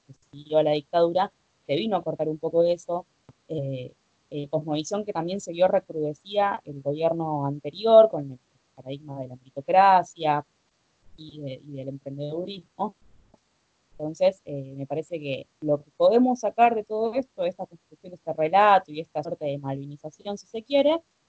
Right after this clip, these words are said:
es esto, es apuntar a que hay cosas que no se van a solucionar y son de la cabeza al otro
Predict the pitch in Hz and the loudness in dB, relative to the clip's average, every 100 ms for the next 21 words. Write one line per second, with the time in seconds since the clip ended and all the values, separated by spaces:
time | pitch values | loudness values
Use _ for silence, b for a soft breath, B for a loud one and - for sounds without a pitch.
0 | _ - 208 - 175 _ 147 147 165 170 | _ -4 -4 -2 -4 _ -4 -4 -4 -10
1 | 151 156 156 160 165 170 - - 156 _ | -10 -12 -18 -10 0 2 2 -2 -6 _
2 | 151 143 143 139 135 135 131 _ _ 139 | -10 -10 -10 -10 -12 -16 -20 _ _ -6
3 | 147 170 202 220 - 196 208 220 202 170 | -6 -4 -6 -6 -10 -12 -6 -2 -2 -4
4 | 156 143 _ - 151 156 160 175 _ _ | -10 -20 _ -14 -8 -2 -2 -2 _ _
5 | _ - 170 165 165 160 156 156 165 165 | _ -20 -14 -6 -4 -4 -2 -2 -4 -2
6 | 185 202 - 202 220 | 2 0 0 0 0